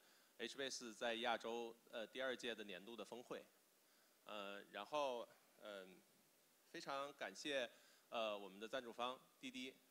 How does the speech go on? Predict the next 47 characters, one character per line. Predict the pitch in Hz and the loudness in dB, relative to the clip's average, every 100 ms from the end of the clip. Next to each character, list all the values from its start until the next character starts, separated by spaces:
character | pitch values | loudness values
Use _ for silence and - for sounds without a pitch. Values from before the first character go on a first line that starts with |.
| - | -12
小 | - 113 | -4 -2
米， | 113 85 - - | -2 -8 -12 -8
还 | 120 | -4
有 | 107 | -2
华 | 104 | 0
为。 | 113 92 101 - - - - - - | 0 0 -2 -10 -20 -20 -20 -20 -8
呃， | 107 104 | 0 0
也 | 104 | 0
非 | 101 147 | -2 -4
常 | 139 135 139 | 0 0 0
感 | 107 | 0
谢 | 101 - 139 123 | 0 0 4 4
我 | 107 | 2
们 | 101 | -2
项 | - 131 | -4 -4
目 | 120 | -2
委 | 98 | -2
员 | 98 | -2
会 | - | -4
的 | 123 | -4
每 | 107 95 | -2 -2
一 | 95 | -2
个 | 120 | -6
成 | - 104 | -6 -6
员 | 104 | -4
啊， | 90 82 - - | -4 -6 -12 -14
就 | 107 | -12
是 | - 104 | -10 -8
没 | 101 | -2
有 | 110 101 92 - - - - | 0 0 -2 -8 -20 -10 -2
大 | 123 | 2
家 | 117 | 2
的 | 117 | 2
努 | 95 | -2
力 | 113 | 0
的 | 110 | 0
话， | 107 104 | 2 0
就 | |
没 | 101 | -2
有 | 104 | -4
我 | 95 | -6
们 | 85 | -10
今 | 101 | -10
天 | 110 | -8
的 | 107 | -6
会 | 127 101 | -6 -6
议。 | 85 | -8